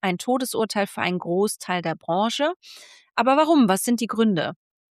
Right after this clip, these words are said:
Die Neinsager nennen Regulierungskosten, Margendruck, fehlende Skaleneffekte, mangelnde Professionalität. Das ist das Problem. Die Fixkosten, die fallen halt immer an,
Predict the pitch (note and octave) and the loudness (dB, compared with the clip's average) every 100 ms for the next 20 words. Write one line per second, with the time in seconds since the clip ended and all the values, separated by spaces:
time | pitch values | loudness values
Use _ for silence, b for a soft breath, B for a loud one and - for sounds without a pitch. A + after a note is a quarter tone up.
0 | _ _ _ - G#3 G#3+ B3 D#4+ A#3+ A3+ | _ _ _ -4 0 2 2 2 4 2
1 | G#3+ G3 F#3+ G#3+ A#3 G#3+ F#3+ G3 B3 A#3 | 4 2 4 4 2 2 0 2 4 2
2 | A#3 - G#3+ G#3+ - A3 G#3 F#3+ G3+ G#3 | 0 0 0 0 -2 0 2 2 2 0
3 | G3 F#3+ F#3+ - - G#3+ G#3+ F#3+ - F#3+ | -2 2 0 0 -2 2 2 -2 -2 0
4 | F#3+ F3+ F#3 F#3 - F#3 F3+ F#3+ A3 G3+ | 0 0 -4 -6 -4 -4 -2 0 0 0
5 | - G3 - F#3+ - F3 D#3+ D#3+ - G#3 | -4 -8 -6 -6 -2 0 0 -2 -2 -2
6 | B3+ - B B B B B B _ - | -2 -4 B B B B B B _ -2
7 | G3+ - B3 - G3+ - - F3+ F#3 A3+ | -2 -2 -6 -2 -4 -4 -6 0 4 4
8 | A3+ G3 - C#4 - - B3+ B3 - B3+ | 2 0 -2 -4 -4 -4 -2 -2 -4 -4
9 | C4 - B B G#3 - G#3+ A3 G#3+ F#3+ | -4 -6 B B -8 0 2 2 2 -2
10 | F#3+ - B3+ G#3 E3 F#3+ C4 | -2 0 2 4 2 2 0